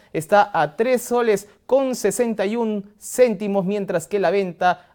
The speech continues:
ha aumentado, está a tres soles con sesenta y cinco, un aumento ligero. Mientras que las casas de cambio digital, que son variadas, tiene la compra a se-,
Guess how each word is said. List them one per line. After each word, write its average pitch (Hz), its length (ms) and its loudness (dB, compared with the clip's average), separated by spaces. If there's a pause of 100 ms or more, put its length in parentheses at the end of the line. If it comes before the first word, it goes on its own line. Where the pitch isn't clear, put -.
ha 135 160 4
aumentado, 151 680 2
está 143 200 0
a 185 120 -2
tres 269 220 0
soles 254 320 0
con 269 260 -4
sesenta 220 460 -4
y 208 80 -2
cinco, 196 300 -6
un 190 120 -4
aumento 202 520 -2 (260)
ligero. 208 760 -2 (600)
Mientras 156 380 0
que 208 100 0
las 180 160 0
casas 180 240 -4
de 160 100 -2
cambio 165 300 -2
digital, 202 580 -2 (460)
que 110 140 -6
son 107 200 -6
variadas, 165 600 4 (300)
tiene 165 380 -2
la 147 280 0
compra 185 340 2
a 202 240 4
se-, 196 300 -6